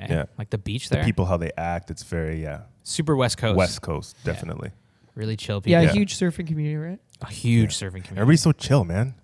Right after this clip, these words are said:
Speaker 2: I did not
Speaker 1: Oh, it was awesome. It was so awesome.
Speaker 2: Yeah. And I'm not speaking of, you know, like, history, but just at that moment.
Speaker 3: Right.
Speaker 1: Yeah, it's a
Speaker 2: being there.
Speaker 1: beautiful place to
Speaker 2: Great.
Speaker 1: go now. At least from our perspective,
Speaker 2: Yeah.
Speaker 1: I'm sure it's got its problems like anywhere, but
Speaker 2: Yeah.
Speaker 1: the, a lot of the people we met,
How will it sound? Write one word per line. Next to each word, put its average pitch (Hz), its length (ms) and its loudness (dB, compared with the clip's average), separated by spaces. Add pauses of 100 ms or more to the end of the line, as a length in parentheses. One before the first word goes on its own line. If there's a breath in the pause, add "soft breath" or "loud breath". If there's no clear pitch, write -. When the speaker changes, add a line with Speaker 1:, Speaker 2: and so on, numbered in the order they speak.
(140)
Speaker 2:
I 117 60 2
did 123 120 0
not 107 260 2 (600 soft breath)
Speaker 1:
Oh, 117 120 -2
it - 20 0
was 104 120 -4
awesome. 101 420 -4
It 101 40 -4
was 95 100 -4
so 101 340 -2
awesome. 95 240 2
Speaker 2:
Yeah. 76 100 -2 (380)
And 104 120 -2
I'm 120 80 4
not 123 160 6
speaking 101 380 -4
of, 85 240 -4
you 87 80 -4
know, 76 260 -8
like, 80 160 -10 (1000)
history, 76 420 -4 (240)
but - 100 -8
just - 280 -10
at 92 200 -4
that 85 140 -4
moment. 78 480 -10 (280)
Speaker 3:
Right. 156 320 2 (120)
Speaker 1:
Yeah, 113 120 2
it's 82 100 -2
a - 40 -2
Speaker 2:
being - 80 0
there. 120 60 4
Speaker 1:
beautiful 120 220 2
place - 540 -4
to 117 100 0
Speaker 2:
Great. 107 100 -2
Speaker 1:
go 104 120 -2
now. 107 300 -6
At 135 60 -2
least 190 160 4
from 139 100 4
our 127 100 8
perspective, 117 420 0
Speaker 2:
Yeah. 113 40 2
Speaker 1:
I'm 104 80 2
sure 117 140 0
it's 104 100 -2
got 104 120 0
its 98 100 -4
problems 101 280 -4
like 90 100 -10
anywhere, 98 300 -4
but 95 240 -6
Speaker 2:
Yeah. 85 140 -2 (360 soft breath)
Speaker 1:
the, 110 360 6 (380)
a 139 100 2
lot 120 260 6
of 113 60 2
the 110 60 -2
people 110 220 0
we 123 180 2
met, 95 260 -4